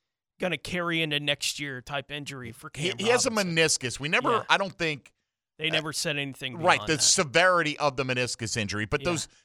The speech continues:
Speaker 2: those injuries typically, and again, I'm no doctor, not pretending to be, but we
Speaker 1: No,
Speaker 2: all
Speaker 1: yeah.
Speaker 2: follow the sport, right? Like, we know certain injury, we know a torn Achilles is pretty damn high on the bad injury list, right?
Speaker 1: Yes.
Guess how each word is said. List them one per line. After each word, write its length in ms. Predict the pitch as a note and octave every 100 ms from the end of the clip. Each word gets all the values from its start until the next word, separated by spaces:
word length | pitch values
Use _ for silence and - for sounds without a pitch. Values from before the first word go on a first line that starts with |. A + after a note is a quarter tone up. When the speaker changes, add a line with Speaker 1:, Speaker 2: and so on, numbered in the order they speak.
| _
Speaker 2:
those 260 | G#3 C4+ G3
injuries 400 | G#3+ F3+ E3+ -
typically, 460 | - A3 - A#2+
and 100 | G#2
again, 320 | A#2 B2+ C3+ G2
I'm 100 | - - _ _ -
no 160 | D#4+ -
doctor, 400 | G#3 F3 - G3
not 180 | F#3 F#3+
pretending 500 | A3+ - A3+ G3+ D#3
to 80 | A2
be, 320 | G2+ F#2+ C#3
but 140 | G3+
we 100 | A3+
Speaker 1:
No, 40 | C#4+
Speaker 2:
all 200 | D4 C#4+
Speaker 1:
yeah. 220 | B2 A#2 -
Speaker 2:
follow 300 | F#3+ A3 A3+
the 120 | G3+
sport, 400 | - E3+ C3+ F2+
right? 280 | A2+ D#3+ -
Like, 220 | C#3+ C#3
we 120 | F3
know 380 | A#3+ C4+ A#3+ F#3+ - _ _ _ _
certain 400 | - - B3 A3
injury, 320 | G#3+ E3+ F#3
we 120 | D3+ C#3+
know 140 | C4
a 40 |
torn 260 | A3 F#3+ A#3+
Achilles 460 | G3 F#3 F3+ C#3+ G#2+
is 80 |
pretty 240 | F#2 D#3 F3
damn 300 | A#2+ C#3+ C#3
high 380 | G#2 A#2+ G2 F#2
on 120 | G2
the 100 | F#2+
bad 380 | D#2 A#2+ B2 A#2+
injury 380 | A2+ F#2+ F2+
list, 360 | D2+ A1+ - -
right? 180 | G2+ A#2
Speaker 1:
Yes. 480 | B2+ - - -